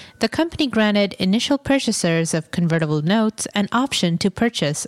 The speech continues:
on or before April eighteenth an additional two hundred and sixty-two point five million dollars aggregate principal amount of convertible notes. Pricing tightened on the secured notes from talk in the twelve percent area with a ninety-nine O I D.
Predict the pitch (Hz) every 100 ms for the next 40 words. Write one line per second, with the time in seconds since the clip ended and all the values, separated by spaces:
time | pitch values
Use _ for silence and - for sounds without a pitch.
0 | - 180 240 240 190 160 170 - 175 175
1 | - 160 - 160 - 170 - 277 190 143
2 | - - - - 220 226 214 294 - 175
3 | 165 - 214 180 180 175 160 160 - -
4 | 180 160 233 240 190 160 - 214 226 226
5 | 190 196 254 247 208 170 175 170 - -
6 | 220 226 220 226 - 208 185 185 185 226
7 | 190 147 151 160 - 196 175 147 143 160
8 | 175 147 143 - - - _ _ - -
9 | - - - - 202 - 190 - 190 185
10 | 180 175 165 160 - - 165 160 214 285
11 | 285 - - - - 269 254 - 302 294
12 | 254 202 - 196 185 180 185 170 - 196
13 | 277 247 233 220 170 156 - - 170 165
14 | 165 165 160 160 160 156 147 147 233 247
15 | 240